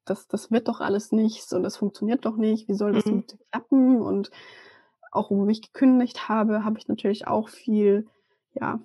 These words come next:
Speaker 1: viel, viel Abneigung bekommen und
Speaker 2: Ja.
Speaker 1: da hab ich mir halt einfach gedacht, „Okay, du weißt gar nicht, wo ich hin möchte oder was ich mir wünsche und was mir einfach wichtig ist.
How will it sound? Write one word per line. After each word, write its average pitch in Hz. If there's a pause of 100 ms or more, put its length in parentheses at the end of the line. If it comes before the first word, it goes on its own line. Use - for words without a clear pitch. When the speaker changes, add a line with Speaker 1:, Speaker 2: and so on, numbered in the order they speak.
Speaker 1:
viel, 220
viel 214
Abneigung 220
bekommen 220
und 196 (220)
Speaker 2:
Ja. 247
Speaker 1:
da 226
hab 220
ich 226
mir 208
halt 214
einfach -
gedacht, 214
„Okay, 233 (500)
du 208
weißt 254
gar 240
nicht, 240 (320)
wo 214
ich 220
hin 269
möchte 202
oder 202
was 208
ich -
mir 190
wünsche 214
und 202
was -
mir 196
einfach -
wichtig 214
ist. 247